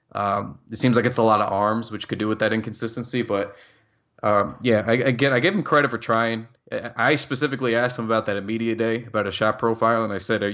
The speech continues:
are you gonna improve? Because shooting mid-range like you have at that rate is, is bananas. So are you gonna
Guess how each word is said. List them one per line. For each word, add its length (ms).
are 120
you 200
gonna 200
improve? 440
Because 260
shooting 380
mid-range 640
like 220
you 80
have 340
at 200
that 180
rate 320
is, 400
is 120
bananas. 560
So 260
are 100
you 140
gonna 260